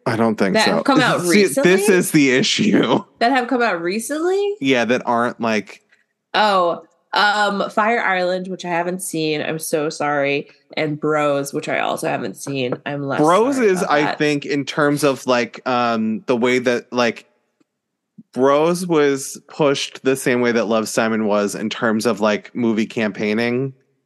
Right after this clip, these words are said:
Speaker 2: Mm-hmm.
Speaker 1: Um, and Bros did poorly.
Speaker 2: Yeah.
Speaker 1: Um, I think that is the closest thing to it in terms of timeline, in terms of big movies, like, released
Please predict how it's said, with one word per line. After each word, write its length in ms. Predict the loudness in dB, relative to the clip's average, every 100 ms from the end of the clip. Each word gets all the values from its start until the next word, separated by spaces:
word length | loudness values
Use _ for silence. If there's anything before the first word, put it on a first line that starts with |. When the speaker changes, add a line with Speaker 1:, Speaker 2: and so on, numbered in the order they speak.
| _ -2
Speaker 2:
Mm-hmm. 520 | 0 0 0 -2 0
Speaker 1:
Um, 500 | 2 2 0 -2 -4 -2
and 220 | -2 0
Bros 360 | 0 2 0
did 320 | 0 0 0 -6 _ -6
poorly. 600 | 0 0 0 -4 -6 -8 _ _ _ _ _ _ _
Speaker 2:
Yeah. 340 | -2 -2 -4 -8 -18 -20 _
Speaker 1:
Um, 440 | 0 2 2 0 -2
I 140 | -2
think 340 | 0 0 0 0
that 200 | 0 2
is 220 | 0 -2
the 100 | -6
closest 500 | 0 0 0 -2 -2
thing 220 | -2 -2
to 240 | -2 0 2
it 120 | 0
in 140 | -2 -2
terms 260 | -2 0
of 140 | -2 -2
timeline, 640 | -2 0 2 2 2 0
in 120 | -2 -2
terms 240 | -2 0
of 200 | -2 0
big 240 | 0 0
movies, 640 | 0 -2 -2 -2 -2 -4 -4
like, 180 | -4
released 760 | -4 -4 -2 -4 -6 -10 -12